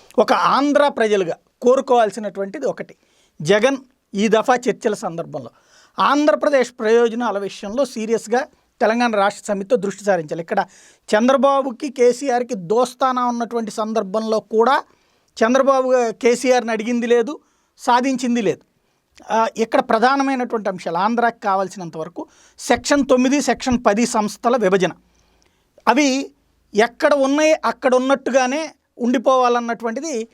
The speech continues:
చట్టంలో పేర్కొన్నారు. But ఆస్తుల విభజన జరగాలి. అంటే, ఆ, ఉదాహరణకి ఒక ఇంటర్మీడియట్ బోర్డు ఉంది, ఇంటర్మీడియట్ బోర్డు దగ్గర బోల్డ్ అంత నిధులు అప్పట్లో ఉన్నాయి, ఆ నిధుల డివిజన్ ఇంతవరకు ఆంధ్రప్రదేశ్కి డబ్బులు రాలేదు. అట్లాగే కొన్ని కొన్ని విద్యా సంస్థలు ఇక్కడ ఉన్నటువంటి వాటికి సంబంధించినటువంటి దాంట్లో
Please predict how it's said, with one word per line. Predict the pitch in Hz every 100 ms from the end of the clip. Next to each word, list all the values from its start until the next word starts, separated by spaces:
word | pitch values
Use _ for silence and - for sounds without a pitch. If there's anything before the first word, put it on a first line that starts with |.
| _ _ -
చట్టంలో | 247 247 285
పేర్కొన్నారు. | 240 233 208 208 175
But | 147 262 247 _ -
ఆస్తుల | 233 330 - 359 311
విభజన | 262 240 254
జరగాలి. | 220 190 156 143
అంటే, | 208 294 - _ _ _ -
ఆ, | 208 208
ఉదాహరణకి | 196 208 254 269 247 269
ఒక | 247 254
ఇంటర్మీడియట్ | 233 269 269 247 190
బోర్డు | 214 214 175
ఉంది, | 131 -
ఇంటర్మీడియట్ | 226 277 269 285 233
బోర్డు | 247 254
దగ్గర | 247 247 285
బోల్డ్ | 233 240
అంత | 233 220
నిధులు | 190 220 277
అప్పట్లో | 254 - 240 233
ఉన్నాయి, | 226 262
ఆ | 214
నిధుల | 214 214 277
డివిజన్ | 220 220 247
ఇంతవరకు | 247 214 208 208 262 _ _ -
ఆంధ్రప్రదేశ్కి | 208 247 240 233 240 269
డబ్బులు | 196 185 202
రాలేదు. | 180 143 - _ _ _ -
అట్లాగే | 226 294 294
కొన్ని | 294 269 269
కొన్ని | 285 269
విద్యా | 240 190 285
సంస్థలు | 277 269 247 - 302
ఇక్కడ | 262 - 254
ఉన్నటువంటి | 254 262 262 254
వాటికి | 254 226 208 208
సంబంధించినటువంటి | 220 226 220 214 208 214 214 196
దాంట్లో | 208 208